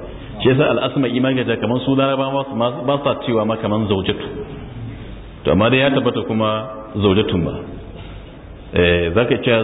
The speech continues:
zawju, zaka iya cewa zawjatu. Tunda ya zo a ruwayar, eh, da take cikin Sahih Muslim ta hanyar hadisin Anas bin Malik, eh, lokacin da Safiya bintu Huyay, hadisin ya zo cikin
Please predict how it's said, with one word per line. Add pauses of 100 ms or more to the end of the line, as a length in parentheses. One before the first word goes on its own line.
zawju,
zaka
iya
cewa
zawjatu. (1120)
Tunda
ya
zo
a
ruwayar, (240)
eh,
da
take
cikin
Sahih
Muslim (640)
ta
hanyar
hadisin
Anas
bin
Malik, (880)
eh,
lokacin
da
Safiya
bintu
Huyay, (800)
hadisin
ya
zo
cikin